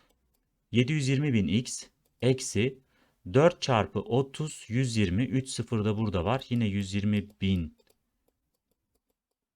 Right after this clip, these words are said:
x de burada var. Eşittir yüz bin oldu. Şurada üç tane sıfır var. Yedi yüz yirmi binden yüz yirmi bin çıkarsa eğer altı yüz bin kalacaktır.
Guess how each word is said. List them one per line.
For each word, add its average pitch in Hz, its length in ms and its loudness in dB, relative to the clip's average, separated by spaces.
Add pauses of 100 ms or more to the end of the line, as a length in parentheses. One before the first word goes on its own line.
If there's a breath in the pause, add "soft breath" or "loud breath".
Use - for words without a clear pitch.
(140)
x - 320 -2
de 85 140 -4
burada 110 280 0
var. 123 220 0 (140)
Eşittir - 880 -2
yüz 131 480 -2 (1500)
bin 113 400 4
oldu. 87 300 -4
Şurada 98 320 -4
üç - 220 -6
tane 78 240 -8
sıfır - 320 -8
var. 101 300 -2 (480 soft breath)
Yedi 131 240 4
yüz 160 160 2
yirmi 151 260 0
binden 101 340 2
yüz 107 220 0
yirmi 131 240 2
bin 92 120 0
çıkarsa 151 500 0
eğer 143 180 2 (100)
altı 117 600 -2
yüz 90 280 -2
bin 82 240 -2 (260)
kalacaktır. 80 880 -6